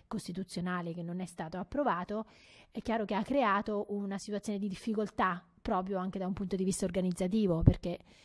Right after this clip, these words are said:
eh, le province sono state in parte riorganizzate e poi questa riorganizzazione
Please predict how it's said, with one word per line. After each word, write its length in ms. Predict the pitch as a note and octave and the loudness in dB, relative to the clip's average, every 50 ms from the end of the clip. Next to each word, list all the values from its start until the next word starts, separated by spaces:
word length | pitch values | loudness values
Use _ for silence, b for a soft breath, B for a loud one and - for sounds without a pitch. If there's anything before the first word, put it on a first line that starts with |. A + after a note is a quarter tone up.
| B B B _ _ - | B B B _ _ -6
eh, 500 | G3+ F#3 F3+ F3+ F3 E3+ E3+ E3+ E3 E3 | -4 -4 -4 -4 -4 -4 -4 -4 -4 -4
le 120 | F3+ F#3+ | -4 -4
province 420 | F3+ F3+ A3+ A#3 G#3 G3 G#3 G3 G3+ | -2 0 0 0 0 -2 -4 -4 -6
sono 180 | - G3 E3+ | -6 -6 -8
state 420 | F3+ - - G#3+ F3 F3+ - F#3 - | -8 -6 -4 -4 -4 -4 -6 -8 -6
in 240 | - A#3 G#3+ G3+ G3 | -2 0 0 0 2
parte 480 | - A3+ G#3+ G3 F3+ E3+ - - F#3+ F3 | 2 4 4 4 2 0 -4 -8 -8 -6
riorganizzate 1040 | F#3 F#3 F3+ F3+ G#3 G3+ B3 C#4+ B3+ - - F3 G3+ A3 A3 - A3 A3 A3 - | -4 -4 -4 -4 -4 -4 -4 -4 -4 -4 -2 0 0 0 0 0 -2 -2 -2 -4
e 120 | - G3+ G3+ | -6 -8 -10
poi 220 | - - F#3 F3 | -8 -6 -8 -6
questa 240 | F3 F3+ F3+ - - | -6 -8 -10 -10 -8
riorganizzazione 960 | F3+ G3 G3 G#3 G3 B3 B3+ A3 F3+ F#3+ F3+ - - F#3 F3 F3 F3+ F3 F3+ | -6 -6 -6 -6 -6 -6 -6 -6 -6 -8 -10 -10 -10 -10 -8 -8 -8 -8 -10